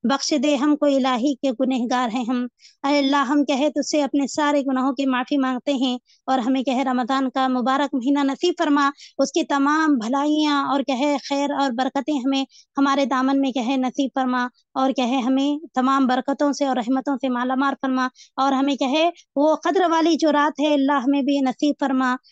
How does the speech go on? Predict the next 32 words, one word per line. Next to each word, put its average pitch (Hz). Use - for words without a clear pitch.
वो 269
कद्र 294
वाली 269
रात 262
में, 277
ताकि 262
हम 247
भी 269
क्या 262
है, 277
अ, -
तिरासी 285
साल 277
चार 294
महीने 269
इबादत 262
करने 262
का 254
सवाब 247
पा 254
सकें। 247
अल्लाह, 277
हम 294
में 302
जो 311
भी 320
गुजर 285
चुके 294
हैं, 285
अल्लाह, 269
उनकी 269
मग़फ़िरत 254